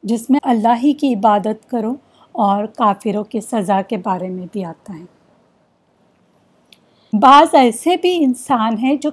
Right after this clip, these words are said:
کنارے کنارے پہ رہ کے اللہ کی بندگی کرتے ہیں۔ اگر فائدہ ہوا تو مطمئن ہو گئے، کوئی آزمائش آئی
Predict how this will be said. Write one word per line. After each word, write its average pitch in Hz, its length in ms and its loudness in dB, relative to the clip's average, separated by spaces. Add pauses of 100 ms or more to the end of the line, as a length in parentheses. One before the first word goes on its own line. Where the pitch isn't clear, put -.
کنارے 262 460 0
کنارے 240 500 0
پہ 233 140 -6
رہ 214 260 -4 (120)
کے 277 140 -2
اللہ 208 360 2
کی 233 100 -2
بندگی 196 500 -2
کرتے 208 420 -10
ہیں۔ 165 160 -12 (840)
اگر 269 240 2 (120)
فائدہ 247 380 4
ہوا 294 460 2
تو 311 80 0
مطمئن 226 640 -2
ہو 247 200 -2
گئے، 233 160 -2 (580)
کوئی 220 220 0
آزمائش 196 680 -2
آئی 247 280 -2